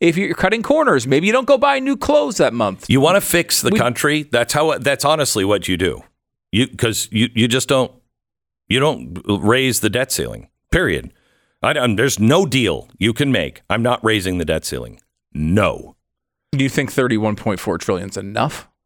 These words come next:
Speaker 1: Is that what you're trying to
Speaker 2: Well,
Speaker 1: tell me right now?
Speaker 2: I mean, more is always better,
Speaker 1: Mm-hmm.
Speaker 2: you know, but I'm thinking, no.
Speaker 1: Right. Like, s-, you know, and, and, like, if we were in a rational society where we could say,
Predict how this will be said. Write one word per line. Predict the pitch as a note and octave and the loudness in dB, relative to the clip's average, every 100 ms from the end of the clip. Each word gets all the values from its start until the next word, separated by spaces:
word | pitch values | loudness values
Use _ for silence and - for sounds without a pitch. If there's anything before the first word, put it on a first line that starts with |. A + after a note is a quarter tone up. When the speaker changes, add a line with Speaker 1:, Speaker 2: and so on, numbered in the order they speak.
| _ | _
Speaker 1:
Is | - | -2
that | - | 0
what | B2+ | 0
you're | D3+ | -2
trying | - D#3 B2+ | 2 0 4
to | F3+ | 4
Speaker 2:
Well, | A#3 | 6
Speaker 1:
tell | B3 A#3+ | 6 4
me | C#3 D3 | 2 0
right | D3+ | 0
now? | D#3 D#3+ - | 0 -2 -2
Speaker 2:
I | D3 F3 | -2 2
mean, | F3 E3 | 2 2
more | E3 G#3+ B3+ B3 | 4 4 2 0
is | - G#3+ B3+ C#4 - | -2 0 2 2 0
always | G3+ G#3+ F#3+ F3 D3 G2 | 2 4 4 2 0 -4
better, | F2+ C3+ B2+ E2 - | -2 0 2 0 -2
Speaker 1:
Mm-hmm. | G#2+ G#2 G2+ F#2+ | -6 -6 -6 -2
Speaker 2:
you | F2 | 0
know, | F#2 E2+ D#2+ | 2 2 0
but | D#2 F#2+ | 0 2
I'm | A2 B2 A2+ | 2 2 0
thinking, | - D3 A#2+ B2+ A2+ - | 0 -2 0 -2 -4 -2
no. | B2+ C3 D2 - _ - | 0 2 -2 -10 _ -2
Speaker 1:
Right. | C4+ D3+ | 0 2
Like, | C#3 - | 0 0
s-, | - | -4
you | D#3+ F3 | -2 0
know, | D#3+ | 2
and, | F3 - F#3 | 0 0 0
and, | F#3+ | 2
like, | F#3 - - _ _ _ _ _ _ - | 2 0 -8 _ _ _ _ _ _ -2
if | B3 C#4 C4 | 0 0 0
we | B3 | 0
were | F3+ F3 | 2 2
in | D#3+ | 2
a | C#3+ A#2+ | 2 2
rational | A2+ B2 B2 - B2+ C3+ | 2 2 0 -2 0 0
society | B2 - A2 G#2+ G2+ - G#2+ - | 0 2 2 2 0 -4 -10 -4
where | C3 | 0
we | B2+ D3+ | 0 0
could | C#3 | -2
say, | - C3 A2+ | 0 2 2